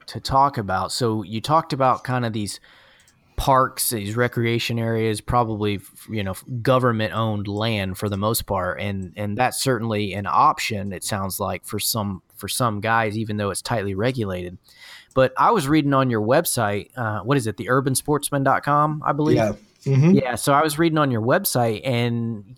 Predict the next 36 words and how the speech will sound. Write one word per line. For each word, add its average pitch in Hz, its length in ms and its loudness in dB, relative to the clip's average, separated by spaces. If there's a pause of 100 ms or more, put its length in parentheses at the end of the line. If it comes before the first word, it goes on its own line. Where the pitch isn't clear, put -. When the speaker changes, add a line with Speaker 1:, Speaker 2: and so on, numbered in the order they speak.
(220)
Speaker 1:
you, 165 440 -2
you 139 160 2
mentioned 160 420 2
in 139 160 4
there 139 240 4
that 127 160 0
you 127 180 2
had 131 200 4
over 113 280 2
a 101 80 -2
thousand 127 800 0
trees 131 520 -4
prepped. - 560 0 (360)
Now, 131 460 4 (920)
first 233 260 2
of 143 120 0
all, 127 460 4 (640)
good 143 220 0
God, 101 400 -2
that's 113 220 -2
incredible. 101 640 -6 (320)
Uh, 113 400 0
second 208 400 0
of 139 100 0
all, 117 340 6
how - 200 0
do 302 80 2
you 320 100 2
go 190 260 4
about 143 360 2
getting 139 280 -4
permission 117 600 -4
to 101 100 -8
all 104 200 -4
these 98 180 -8
places? 104 640 -8